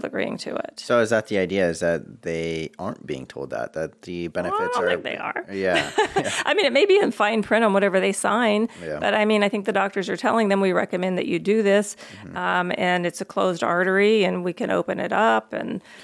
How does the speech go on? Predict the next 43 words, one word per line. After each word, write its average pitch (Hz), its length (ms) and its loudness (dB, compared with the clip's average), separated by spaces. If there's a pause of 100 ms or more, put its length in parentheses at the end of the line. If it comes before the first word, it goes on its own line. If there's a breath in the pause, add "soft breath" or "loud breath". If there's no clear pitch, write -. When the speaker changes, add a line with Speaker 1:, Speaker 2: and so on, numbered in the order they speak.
(220 loud breath)
Speaker 1:
um, 175 360 -2
and - 100 -8
Speaker 2:
And 185 160 -2
Speaker 1:
that, 185 180 -4
that, - 160 -2
you, - 160 -2
that 185 140 0
it's 180 100 -6
gonna 226 200 2
help 262 260 0
you." - 180 -4
I - 100 -2
mean, 190 140 2
I 202 80 4
can't 262 260 0
imagine 220 460 2
that, 196 160 2 (160)
I - 300 -2
just 220 240 -4
can't 233 140 0
imagine 208 280 0
somebody 190 360 0
is 180 140 -2
agreeing 214 440 0
to - 200 -2
it - 200 0
if 196 240 -4
they're 196 160 0
not 190 320 -2
being 185 180 -4
told 254 300 -2
that 202 120 -6
it's 196 120 -14
gonna 196 160 -6
help - 320 -6
them. - 320 -16
Speaker 2:
And, 131 180 -2
and 127 400 -2
could - 140 -4
it 113 100 -2
be 127 140 0
also 107 560 4
that 87 320 0